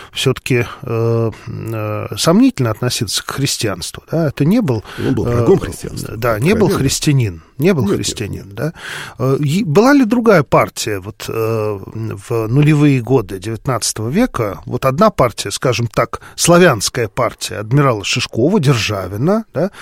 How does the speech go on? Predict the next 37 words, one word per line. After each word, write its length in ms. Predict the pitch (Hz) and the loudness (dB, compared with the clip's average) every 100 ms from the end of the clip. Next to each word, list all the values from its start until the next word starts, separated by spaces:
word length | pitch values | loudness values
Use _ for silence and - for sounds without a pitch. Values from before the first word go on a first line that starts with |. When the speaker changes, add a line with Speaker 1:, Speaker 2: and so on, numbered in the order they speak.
| - - | -14 -8
Speaker 1:
А 100 | 127 | -4
были 320 | 117 254 269 | 2 4 4
ли 140 | 190 170 | 2 0
те, 240 | - 233 | 0 0
кто, 1000 | - - 170 190 180 - 143 143 139 135 - - - - - | -2 0 4 4 2 2 4 4 4 2 -4 -20 -20 -20 -16
э, 60 | 113 | -10
э, 220 | 110 110 | -8 -2
считал 320 | - 180 180 | 0 4 4
по-другому? 680 | - 147 170 170 110 - 107 _ _ _ _ - - - - - - - | 2 2 0 0 -4 -4 -18 _ _ _ _ -20 -20 -20 -20 -20 -18 -6
Speaker 2:
Несомненно. 540 | 117 - 175 95 69 | -4 0 2 2 -2
Ну, 240 | 82 117 - - | -4 -6 -6 -6
во-первых, 560 | 98 113 214 190 - | -4 0 2 2 2
это, 260 | 151 143 117 - | -2 -2 -2 -4
э, 220 | 107 101 - | -6 -6 -8
к-, 220 | - 120 | -12 -10
окружение, 640 | 110 120 110 120 98 78 71 | -6 -2 0 2 0 -4 -8
э, 180 | - 82 76 | -10 -8 -6
Новикова. 600 | 90 82 76 - 185 202 | -6 -6 -6 0 0 0
Правда, 280 | - 120 98 | -2 -2 0
Новиков 440 | 107 110 139 - | -2 -2 -4 -4
в 120 | 82 | -8
это 140 | 85 95 | -10 -8
время 220 | 90 78 | -6 -6
был 160 | 73 67 | -10 -14
в 80 | |
ссылке, 420 | - 160 202 - 85 | -8 -4 -4 -6 -10
вот, 120 | - | -10
так 100 | - | -16
сказать, 340 | - - - | -18 -16 -12
он 120 | 78 | -10
жил 160 | 76 73 | -10 -12
у 40 | |
себя 220 | 71 73 73 | -12 -12 -10
в 80 | 95 | -2
имении. 380 | 160 208 120 - - - - - | 0 2 -2 -4 -18 -20 -20 -14
Но, 340 | - 131 135 110 - | -2 2 4 2 -4
э, 140 | 98 | -8